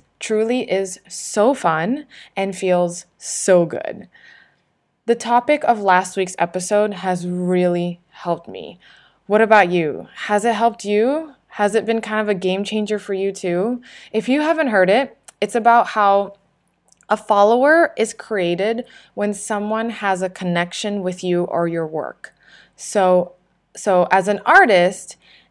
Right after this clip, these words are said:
if you want more followers, the goal is to create a connection. And how you create a connection with your work is to make the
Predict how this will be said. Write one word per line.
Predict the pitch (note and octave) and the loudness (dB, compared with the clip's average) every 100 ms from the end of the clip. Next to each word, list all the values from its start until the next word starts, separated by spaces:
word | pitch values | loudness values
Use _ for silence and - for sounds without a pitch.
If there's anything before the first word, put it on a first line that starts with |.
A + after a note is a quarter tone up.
| _ - | _ -4
if | G3+ F#3 | -4 -2
you | G3 | -2
want | F#3 F#3 F3 | 0 0 0
more | E3+ | -2
followers, | D#3+ B3+ E4 A3 D#3 C#3+ G3+ A#3 - _ _ _ - | 0 4 4 4 2 -2 -4 -8 -18 _ _ _ -6
the | F#3+ | -6
goal | F3+ D#4 D#4+ G3+ F#3 F3+ | 2 6 6 6 2 -2
is | F3+ | -8
to | - | -8
create | F#3+ - G3 F#3 F3 F3 - | -12 -10 -4 -2 -2 -6 -14
a | F3+ | -12
connection. | F3+ E3+ D3+ - - - - F3+ _ _ _ _ _ _ _ _ | -8 -6 -8 -10 -12 -14 -16 -20 _ _ _ _ _ _ _ _
And | F#3+ F3+ | -6 -4
how | E3 F#3 | 0 2
you | F3+ F3+ | 2 0
create | G3+ G3+ F#3 | 2 0 0
a | - | -6
connection | F#3 G3+ A#3+ F4+ - A3 G3+ | -4 0 0 0 -2 -2 -2
with | G3 G3 | -2 -2
your | F#3 | -4
work | F3 B3 C#4 B3+ - | -2 0 0 -2 -8
is | G3+ F3+ | -8 -8
to | - G#3 | -10 -10
make | F#3+ F#3+ G3 G#3 - | -8 -6 -6 -6 -6
the | A3 | -6